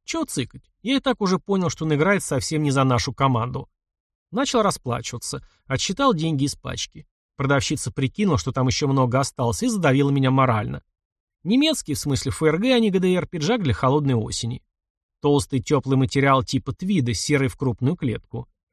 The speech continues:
На локтях кожаные заплаты. К нему на полтона темнее брюки и три клетчатые байковые рубашки.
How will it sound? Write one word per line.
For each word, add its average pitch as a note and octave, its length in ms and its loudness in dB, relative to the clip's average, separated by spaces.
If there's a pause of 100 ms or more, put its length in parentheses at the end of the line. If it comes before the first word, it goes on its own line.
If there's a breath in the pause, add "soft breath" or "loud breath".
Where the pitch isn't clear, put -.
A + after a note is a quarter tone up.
(140)
На C#3 80 -2
локтях A#3 460 0
кожаные C#3+ 360 0
заплаты. A#2+ 640 -2 (580)
К - 60 -10
нему D3+ 260 2
на C#3 120 4
полтона C#3+ 560 0
темнее C#3 400 4
брюки C#3 380 0
и G#2 60 -4
три C3+ 180 -2
клетчатые C#3 560 -2
байковые A#2+ 460 0
рубашки. C3+ 600 -2